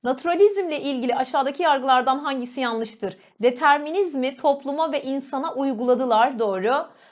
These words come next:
Toplum büyük bir laboratuvar, insan deney konusu, sanatçı da bilgin sayıldı. Deneycilik, laboratuvar onların önemli anahtar kelimeleri. Kesinlikle doğru. İnsan kişiliğini anlatabilmek için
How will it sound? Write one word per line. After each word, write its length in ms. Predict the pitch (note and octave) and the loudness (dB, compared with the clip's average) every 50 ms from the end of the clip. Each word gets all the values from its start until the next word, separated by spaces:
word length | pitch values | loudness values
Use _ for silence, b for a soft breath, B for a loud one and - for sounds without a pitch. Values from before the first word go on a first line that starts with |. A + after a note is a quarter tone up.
| B B | B B
Toplum 460 | - F4 A#3+ - - C#4+ D4 D#4+ D#4+ | 4 4 4 4 2 -4 -4 -4 -4
büyük 260 | C#4 D4 D#4+ E4 - C#4 | -4 -4 -4 -4 -4 -4
bir 140 | D4 D4+ | -4 -2
laboratuvar, 720 | C#4 C4+ B3+ C4 B3+ C4 C4 C4+ C#4+ B3+ B3+ A#3+ B3+ C4+ A#3+ | -2 0 0 2 2 2 0 0 0 2 4 4 4 2 0
insan 480 | A#3+ B3+ C4+ - - - C4+ B3+ A#3 G#3 | -4 -6 -6 -6 -6 -6 -4 -4 -2 -2
deney 280 | A3 G#3+ B3+ C#4+ D4 | -2 -2 -2 -2 -4
konusu, 520 | C#4+ - D#4 C#4 C#4 C#4 C#4 - D4 C#4 C#4 | -4 -4 -4 -4 -4 -6 -8 -6 -6 -6 -4
sanatçı 580 | C#4 - C#4+ C4 C4 B3+ B3+ - - - B3 | -2 -2 -2 -2 -2 -4 -4 -6 -6 -4 2
da 340 | A#3 A#3+ A#3+ B3+ B3+ A#3 G3+ | 4 4 4 4 4 0 -2
bilgin 440 | A3+ A#3+ B3 A#3+ G#3+ A#3+ C#4 C4+ C4+ | -4 -2 -2 -2 -2 -4 -4 -4 -4
sayıldı. 840 | C4 - - C4+ A#3 A3 G#3+ G3+ G3 G3 F#3 F3 F3+ F3 E3+ E3 B B B B B B | -6 -6 -2 -2 0 0 0 0 0 0 -2 -2 -4 -4 -4 -4 B B B B B B
Deneycilik, 840 | G3 A3+ A3+ A#3 A#3 A#3 A#3 G3+ G3 A3+ A3 G#3 A3+ A#3+ A3 - | 2 2 2 2 2 0 -2 -2 -2 -2 0 0 -2 -2 -4 -8
laboratuvar 840 | A#3 G#3 A3+ A3+ G#3 A#3 A3 A3 G#3+ A3 A#3+ G#3+ G#3+ A3 B3 C#4 C4+ - | -4 0 2 2 2 2 0 0 -2 -4 -2 0 2 2 2 2 0 -2
onların 480 | A#3+ B3 B3 A#3+ A3+ A3 A3+ C4 B3 | -2 0 0 0 0 0 0 0 0
önemli 360 | - A#3+ A#3+ A#3 A3 A3 B3+ | 0 -2 -2 -2 -2 -2 0
anahtar 580 | C#4 C4+ B3 A#3+ A#3+ B3 - B3 A#3+ B3 B3 B3 | 0 0 0 -2 -4 0 2 4 4 4 2 -2
kelimeleri. 800 | - C4 G#3 G3+ G3 F#3+ F#3 F3 F#3 F#3+ G3 A#3+ C#4 D#4 F4 - _ _ _ _ | -4 -2 -2 -2 -2 -4 -4 -4 -2 0 2 2 0 0 -2 -6 _ _ _ _
Kesinlikle 600 | - C4 A#3+ B3 - A3+ G#3 G3 - G#3 F#3+ F3+ | -6 -6 -6 -4 -4 -6 -6 -4 -4 -4 -4 -2
doğru. 440 | G#3 A3+ A#3 A#3 A3 A#3+ A#3 A#3 C4 B B B B B B B | 0 0 0 0 2 0 0 -2 -4 B B B B B B B
İnsan 380 | C4 C4 C4 - E4 F#4 G4 F4+ | -4 -4 -4 -4 -6 -10 -12 -12
kişiliğini 460 | - - - D#4+ C#4 C#4+ C4+ B3+ B3+ | -10 -8 -6 -4 -4 -4 -4 -4 -4
anlatabilmek 800 | B3+ A#3 A#3 A#3+ A#3+ A#3 A#3+ D4 B3 C4+ B3+ C4 C#4+ D#4+ D#4 | -4 -4 -4 -4 -4 -2 -2 -4 -4 -4 -4 -4 -4 -4 -4
için 400 | D#4+ C#4 - - B3+ A#3+ B3 B3 | -6 -6 -4 -6 -6 -6 -6 -8